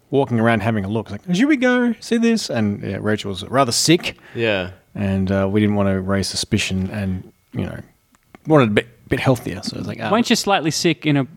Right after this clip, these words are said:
Speaker 3: when a pandemic starts, you kinda have to go into
Speaker 1: Yeah.
Speaker 3: hiding.
Speaker 1: Yeah.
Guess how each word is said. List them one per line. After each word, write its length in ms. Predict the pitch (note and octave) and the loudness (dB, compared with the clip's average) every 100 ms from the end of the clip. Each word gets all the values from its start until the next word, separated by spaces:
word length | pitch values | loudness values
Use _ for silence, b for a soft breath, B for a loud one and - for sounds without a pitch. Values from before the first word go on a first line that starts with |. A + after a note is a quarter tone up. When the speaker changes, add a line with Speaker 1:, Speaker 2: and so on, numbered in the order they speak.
| - | -8
Speaker 3:
when 260 | C#3 C#3 C3 | 0 0 0
a 60 | |
pandemic 500 | B2+ C#3+ C3 C#3 C#3 | 0 0 2 2 2
starts, 320 | B2+ B2 A#2+ - | 0 -2 -2 -2
you 80 | |
kinda 240 | A2 C3+ C3 | -2 0 2
have 140 | B2+ | 0
to 80 | C3+ | 2
go 80 | D#3+ | 2
into 120 | D3 | 4
Speaker 1:
Yeah. 80 | B2+ | 2
Speaker 3:
hiding. 420 | B2+ B2 B2 A#2 - | 2 2 2 0 -2
Speaker 1:
Yeah. 520 | F#3 E3+ A#2 G2+ | 0 2 2 0